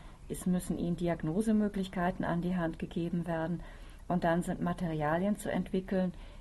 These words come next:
die flexibel einzusetzen sind, aber die dann tatsächlich, ähm, kompetenzorientiert gewendet werden können. Also dass sie, dass es authentische Situationen sind, dass die Schüler tatsächlich mit einem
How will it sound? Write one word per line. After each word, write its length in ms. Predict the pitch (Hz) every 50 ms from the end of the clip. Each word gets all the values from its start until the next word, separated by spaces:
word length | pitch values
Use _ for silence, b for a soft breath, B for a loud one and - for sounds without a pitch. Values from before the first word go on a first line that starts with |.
| b b b -
die 100 | 180 175
flexibel 640 | - - 185 170 170 - - - 180 180 165 175 -
einzusetzen 800 | - 143 143 170 190 - - 233 226 - 208 202 - - - 190
sind, 300 | 185 - 202 196 185 190
aber 180 | - 175 185 180
die 140 | - 190 190
dann 200 | 190 180 180 175
tatsächlich, 600 | 185 170 160 - 165 170 175 - 180 175 165 - b b b b b b b b b - -
ähm, 420 | - 180 180 175 175 160 151 - - - - - - - -
kompetenzorientiert 1400 | - - 180 170 170 180 175 - 180 180 208 190 - - 165 185 175 180 175 180 - - - 185 190 185 190 -
gewendet 520 | - 175 165 180 175 202 208 208 - -
werden 300 | 165 156 151 151 160 156
können. 260 | - 165 160 156 151
Also 180 | - - 156 160
dass 200 | - 160 160 -
sie, 160 | - - - - b b b b b
dass 140 | b 160 160
es 120 | 165 - -
authentische 640 | - 165 170 - 175 165 165 202 - 196 - - 196
Situationen 760 | 185 - 185 180 - 175 170 170 170 - - 170 170 180 180
sind, 180 | 196 180 165 175
dass 120 | 165 165
die 120 | - 185
Schüler 280 | - - - 180 180 165
tatsächlich 520 | 165 170 160 - - 165 175 180 175 165
mit 160 | 175 170 151 -
einem 220 | 170 165 160 160